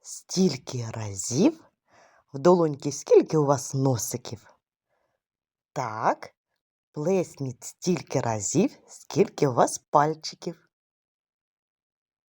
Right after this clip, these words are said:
Молодці. Плесніть в долоньки стільки разів,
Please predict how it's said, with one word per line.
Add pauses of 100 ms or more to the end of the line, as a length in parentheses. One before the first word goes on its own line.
(800)
Молодці. (560)
Плесніть
в
долоньки (640)
стільки
разів,